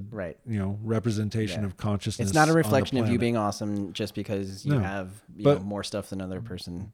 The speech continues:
Speaker 2: But we have collectively decided that it is. It's exactly that. We've, as a society, we've decided that that's exactly what it means.
Speaker 1: In the back of my mind, there's this whole, we, we talk about, you know, or we have to consider going back through the past. There's this whole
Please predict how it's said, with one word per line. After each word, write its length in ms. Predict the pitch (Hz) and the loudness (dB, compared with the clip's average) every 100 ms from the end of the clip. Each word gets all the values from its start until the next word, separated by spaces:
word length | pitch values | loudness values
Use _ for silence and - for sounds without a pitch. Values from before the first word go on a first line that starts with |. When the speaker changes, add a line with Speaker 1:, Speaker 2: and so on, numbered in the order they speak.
| - | 0
Speaker 2:
But 280 | 165 175 131 | 2 2 2
we 160 | 135 | 4
have 160 | 131 - | 4 4
collectively 560 | 131 131 127 131 117 | 2 4 2 0 2
decided 600 | 107 107 117 107 107 107 113 | 0 -2 -4 -4 -6 -6 -4
that 160 | 113 | -2
it 100 | 127 | 0
is. 480 | 175 143 90 - - _ _ _ - - _ | 0 0 -4 -12 -14 _ _ _ -20 -20 _
It's 160 | 117 104 | -8 -4
exactly 480 | 120 123 143 - 92 | -2 0 -2 -4 -8
that. 240 | 90 87 _ _ | -8 -12 _ _
We've, 260 | 113 113 110 | -4 -4 -2
as 160 | 123 120 | -2 -2
a 60 | 127 | -2
society, 460 | - 110 139 117 | -4 -2 0 2
we've 160 | 107 98 | 0 -2
decided 440 | 104 113 107 104 | -6 -6 -6 -4
that 140 | 104 101 _ _ | -6 -8 _ _
that's 220 | 107 110 | -8 -6
exactly 440 | 127 123 147 151 113 | -4 -2 -2 0 -2
what 100 | 95 | -2
it 80 | 92 | -4
means. 320 | 87 90 - | -6 -6 -4
Speaker 1:
In 60 | 143 | -2
the 60 | |
back 160 | 147 185 | 0 0
of 40 | 226 | 0
my 80 | 214 | 0
mind, 240 | 214 220 | 0 0
there's 140 | 151 | -2
this 160 | 143 - | -4 -8
whole, 280 | - 165 147 | -4 -4 -2
we, 200 | 147 147 | -2 -2
we 100 | 143 | -2
talk 220 | - 156 | 2 2
about, 240 | 139 127 123 | 4 2 2
you 80 | |
know, 180 | 123 113 113 | -2 -2 -2
or 160 | 120 | -2
we 140 | 117 127 | 2 0
have 100 | - | 0
to 80 | |
consider 360 | 120 113 123 110 | -6 -6 -4 -4
going 260 | 107 110 104 | -4 -6 -4
back 300 | 104 98 - | -6 -6 -12
through 380 | - 107 104 | -10 -6 -6
the 60 | - _ | -8 _
past. 260 | 143 165 - | -8 -8 -6
There's 140 | 110 | -8
this 140 | 107 | -10
whole 440 | - 127 123 110 | -8 -4 -2 -4